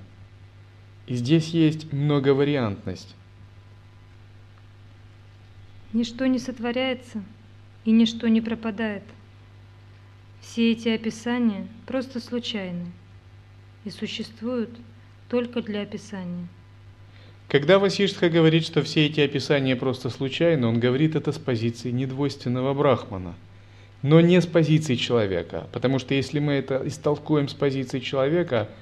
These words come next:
Speaker 1: мы впадем в ошибку, в ошибку нигилизма. И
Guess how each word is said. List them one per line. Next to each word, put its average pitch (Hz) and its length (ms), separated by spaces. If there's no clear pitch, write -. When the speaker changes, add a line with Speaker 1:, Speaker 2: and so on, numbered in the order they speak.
Speaker 1:
мы 139 220
впадем 131 480
в 123 60
ошибку, 98 640
в 113 60
ошибку 113 400
нигилизма. 98 800
И 104 480